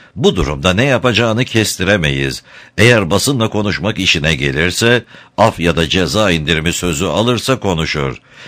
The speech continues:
İhanete uğradığı ya da ortada bırakıldığını düşünürse de konuşabilir." "Sonuçlarını hesaba katmadan."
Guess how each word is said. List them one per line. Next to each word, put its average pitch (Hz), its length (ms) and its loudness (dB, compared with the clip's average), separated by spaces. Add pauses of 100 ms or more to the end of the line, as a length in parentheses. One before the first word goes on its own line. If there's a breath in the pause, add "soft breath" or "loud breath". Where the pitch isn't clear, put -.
(120)
İhanete 147 540 4
uğradığı 90 520 0
ya 85 200 2
da 85 80 0
ortada 101 500 0
bırakıldığını 95 720 -2
düşünürse 90 600 -2
de 78 80 0
konuşabilir." 69 880 -4 (720 soft breath)
"Sonuçlarını 113 640 2
hesaba 120 400 4
katmadan." 90 600 2